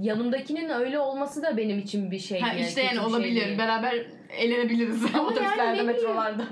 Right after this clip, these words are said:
Speaker 1: Ya arabada da eğlenebiliriz, anladın mı? Hani öyle bir opsiyonumuz olması da güzel. Yani benim ehliyetim yok mesela. Senin varsa ha ha.
Speaker 2: Yok benim.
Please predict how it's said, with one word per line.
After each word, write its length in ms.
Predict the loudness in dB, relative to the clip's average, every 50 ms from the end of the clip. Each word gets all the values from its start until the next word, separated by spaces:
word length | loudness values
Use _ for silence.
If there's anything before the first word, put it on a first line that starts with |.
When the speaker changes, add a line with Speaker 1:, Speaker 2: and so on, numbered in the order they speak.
| -10 -14 -18 -18 -18 -12 -8
Speaker 1:
Ya 180 | -4 -2 -2 0 0
arabada 440 | 0 0 0 0 0 0 0 0 0
da 60 | 0
eğlenebiliriz, 580 | 0 0 0 0 0 0 0 0 0 -2 0 0
anladın 360 | 0 0 -2 -2 -4 -4 -2
mı? 60 | -2
Hani 160 | 0 0 0
öyle 200 | 0 0 0 0
bir 60 | 0 0
opsiyonumuz 540 | -2 -2 -2 -4 -4 -2 -2 -2 0 0 0
olması 340 | -2 -2 -2 -4 -6 -6 -4
da 80 | -2
güzel. 340 | -2 -2 -2 -2 -2 -2 -2
Yani 240 | -2 -2 -2 -2 0
benim 180 | 0 0 0
ehliyetim 460 | -2 -2 -2 0 -2 -2 -2 -4 -4 -4
yok 140 | -4 -4 -4
mesela. 400 | -4 -4 -4 -4 -6 -4 -6 -8
Senin 320 | -6 -4 -4 -4 -2 -2 -2
varsa 360 | -2 -2 -2 -4 -6 -6 -4
ha 120 | -4 -2
ha. 340 | -2 -2 -2 -4 -6 -8 -14 -18 -14 -12 -8
Speaker 2:
Yok 140 | -8 -8 -8 -8 -10
benim. 400 | -10 -8 -8 -10 -10 -12 -14